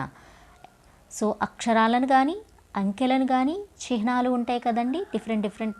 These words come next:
చిహ్నాలు, అలాగే చిత్రాలు, సంఖ్యలు, పదాలను అర్థం చేసుకోవడానికి అవసరమయ్యే ప్రజ్ఞ ఏమిటి అనేది ఇక్కడ క్వశ్చన్ అనమాట. ఆప్షన్ వన్ యాంత్రిక ప్రజ్ఞ, ఆప్షన్ టూ శాబ్దిక ప్రజ్ఞ, ఆప్షన్ త్రీ అమూర్త ప్రజ్ఞ, ఆప్షన్ ఫోర్ సాంఘిక ప్రజ్ఞ. So,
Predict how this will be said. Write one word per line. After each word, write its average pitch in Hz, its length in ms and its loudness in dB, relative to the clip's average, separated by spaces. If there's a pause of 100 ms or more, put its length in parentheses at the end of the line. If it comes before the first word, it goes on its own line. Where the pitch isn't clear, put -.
(180)
చిహ్నాలు, 226 360 -4 (100)
అలాగే 196 260 0
చిత్రాలు, 190 720 0 (440)
సంఖ్యలు, 262 600 2 (100)
పదాలను 185 540 0
అర్థం 214 440 0
చేసుకోవడానికి 254 580 0
అవసరమయ్యే 226 420 2
ప్రజ్ఞ 196 440 0 (160)
ఏమిటి 190 360 -2
అనేది 180 300 -2
ఇక్కడ 254 200 -2
క్వశ్చన్ 180 380 -6
అనమాట. 147 300 -6 (420)
ఆప్షన్ 208 260 0
వన్ 190 80 -4 (100)
యాంత్రిక 247 380 -2
ప్రజ్ఞ, 302 380 -2 (440)
ఆప్షన్ 214 220 -2
టూ 202 140 -2
శాబ్దిక 233 540 0
ప్రజ్ఞ, 302 360 0 (340)
ఆప్షన్ 190 260 -4
త్రీ 196 280 -2
అమూర్త 254 380 0
ప్రజ్ఞ, 302 380 0
ఆప్షన్ 359 540 -6
ఫోర్ 262 220 -2
సాంఘిక 285 540 0
ప్రజ్ఞ. 160 380 -4 (540)
So, 320 120 2